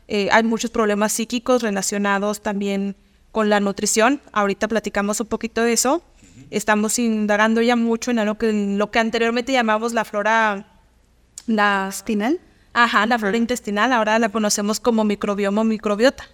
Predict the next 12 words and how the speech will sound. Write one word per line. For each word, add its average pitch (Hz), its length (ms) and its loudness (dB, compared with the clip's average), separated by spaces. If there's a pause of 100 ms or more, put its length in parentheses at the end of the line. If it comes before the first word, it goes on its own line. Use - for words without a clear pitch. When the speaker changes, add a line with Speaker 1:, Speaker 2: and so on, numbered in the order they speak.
(120)
Speaker 1:
o 202 80 -8
sea, 196 160 -6
todos 220 180 0
los 220 160 -2
estudios. 220 500 -2
Y 220 60 0
estamos 240 380 2
viendo 247 420 0
que 240 100 -4
si 220 140 -4
se 208 120 -4
deteriora, 240 720 0